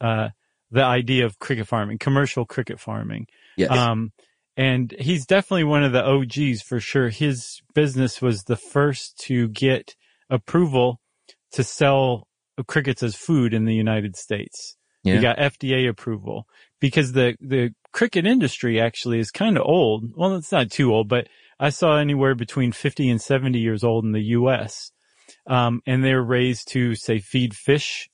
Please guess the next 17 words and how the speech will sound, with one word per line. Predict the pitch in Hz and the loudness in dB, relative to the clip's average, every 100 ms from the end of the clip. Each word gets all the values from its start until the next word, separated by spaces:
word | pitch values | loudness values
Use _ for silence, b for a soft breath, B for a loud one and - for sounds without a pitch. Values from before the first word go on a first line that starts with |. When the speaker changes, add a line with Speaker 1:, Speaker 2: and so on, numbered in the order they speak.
| - | 0
Speaker 1:
for | 98 | 2
Speaker 2:
Yeah. | 95 | 2
Speaker 1:
commercial | 123 123 - | 0 -2 -2
fish | 113 165 - | -4 -4 -2
farming | - 160 160 160 160 B B B | 0 0 2 0 -2 B B B
or | 135 127 120 117 | 0 4 4 0
to | 123 | -4
grind | 107 117 127 131 | -2 0 2 2
up | 127 127 120 | 0 0 0
as | 117 107 | 0 0
a | 110 | -2
protein | - 135 127 135 120 | 0 0 0 -2 -2
supplement | - 131 131 123 123 | 0 -2 0 0 0
for, | - - 113 110 - | -4 -2 0 0 0
um, | 110 104 | -2 -2
livestock | 104 117 135 - 143 131 - | 0 0 0 -4 -4 -4 -4
feed. | 135 127 127 | -2 0 -2